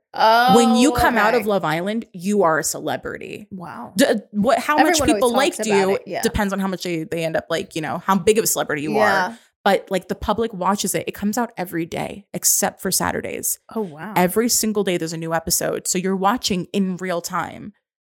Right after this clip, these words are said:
Speaker 2: Whatever you're watching that day is from the day before.
Speaker 1: Wow.
Speaker 2: So, like, the public votes, and they'll vote for their favorite couple. And whoever's the least favorites, they get voted out. They get kicked off the island. They
Speaker 1: Yeah.
Speaker 2: bring in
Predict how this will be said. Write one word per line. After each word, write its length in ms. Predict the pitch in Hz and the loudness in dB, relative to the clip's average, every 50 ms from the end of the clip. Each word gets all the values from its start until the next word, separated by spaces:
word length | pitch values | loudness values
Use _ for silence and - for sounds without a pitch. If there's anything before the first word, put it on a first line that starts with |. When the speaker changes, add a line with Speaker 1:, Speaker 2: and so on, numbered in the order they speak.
| _ _ | _ _
Speaker 2:
Whatever 280 | - 202 202 196 202 233 | 2 2 4 4 4 2
you're 100 | 254 269 | 2 2
watching 300 | 262 262 254 - 226 202 | 2 2 2 2 0 0
that 180 | 196 107 - - | 0 0 -2 -2
day 180 | 214 208 202 | -2 -2 0
is 80 | 147 - | -2 -4
from 100 | - 175 | -4 -6
the 60 | 165 | -4
day 100 | - 151 | -4 -4
before. 540 | 160 - - - 208 190 - - - - - _ _ _ _ _ | -4 -4 -4 -2 0 0 0 0 -4 -8 -14 _ _ _ _ _
Speaker 1:
Wow. 320 | - 180 180 175 - - - _ - - | -6 -6 -6 -6 -6 -10 -16 _ -8 -6
Speaker 2:
So, 220 | - - - 190 | 0 2 4 4
like, 300 | 190 165 160 165 160 - _ | 6 4 2 0 -2 -6 _
the 200 | - 185 196 185 | -6 -4 -4 -4
public 440 | 185 - - - 190 196 202 196 - | -4 -4 -6 -6 -4 -4 -6 -8 -8
votes, 460 | 175 180 170 190 214 - - - - - | -10 -6 -4 -2 -2 -2 -4 -6 -6 -6
and 140 | - 196 | -6 -6
they'll 80 | 180 175 | -6 -6
vote 240 | 170 190 185 190 - | -4 -4 -4 -4 -4
for 80 | - 196 | -8 -10
their 80 | 185 | -10
favorite 240 | - - 185 185 226 | -10 -10 -12 -12 -12
couple. 440 | - - 208 202 - 233 240 254 - _ _ _ - - - - _ | -10 -10 -8 -4 -4 -4 -6 -6 -10 _ _ _ -20 -20 -20 -12 _
And 240 | - 185 175 175 175 | -6 -6 -6 -6 -8
whoever's 420 | 170 180 180 175 180 185 185 175 185 | -8 -6 -4 -2 -2 -2 -2 -2 -2
the 40 | - | -2
least 260 | 190 240 285 269 - | -2 0 0 0 -2
favorites, 460 | - 277 262 240 262 262 - - - | -2 -4 -4 -2 -4 -4 -6 -6 -6
they 100 | - 185 | -6 -6
get 220 | - - - 175 165 | -6 -6 -6 -6 -4
voted 260 | 180 170 165 160 156 | -4 -4 -4 -2 -2
out. 220 | 208 240 269 240 | 0 0 0 0
They 60 | 226 | -2
get 140 | 196 - - - | -6 -8 -10 -12
kicked 160 | 190 - - | -12 -12 -12
off 100 | - - | -10 -6
the 100 | - - | -2 0
island. 320 | 240 254 262 262 254 247 - | 0 0 0 0 -2 -2 -2
They 100 | 196 170 | -4 -4
Speaker 1:
Yeah. 80 | 190 214 | -4 -4
Speaker 2:
bring 160 | 165 175 175 | -4 -6 -6
in 240 | 160 156 170 175 | -6 -8 -10 -12